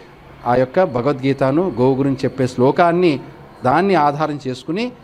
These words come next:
ఈ యొక్క గీతా మందిరాలు ప్రతి గ్రామాల్లో కూడా మూసుకుపోతున్నాయి. అవన్నీ కూడా పాడుబడిపోయినట్టున్నాయి.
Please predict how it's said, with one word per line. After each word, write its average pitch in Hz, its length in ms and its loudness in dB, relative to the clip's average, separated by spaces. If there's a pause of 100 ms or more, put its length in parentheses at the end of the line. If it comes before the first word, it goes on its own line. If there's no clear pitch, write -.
(300)
ఈ 165 100 4
యొక్క 170 140 2
గీతా 170 400 2
మందిరాలు 180 420 0
ప్రతి 156 260 -2
గ్రామాల్లో 170 520 0
కూడా 170 240 -2
మూసుకుపోతున్నాయి. 147 760 -6 (440)
అవన్నీ 143 260 2
కూడా 160 200 2
పాడుబడిపోయినట్టున్నాయి. 143 1040 -2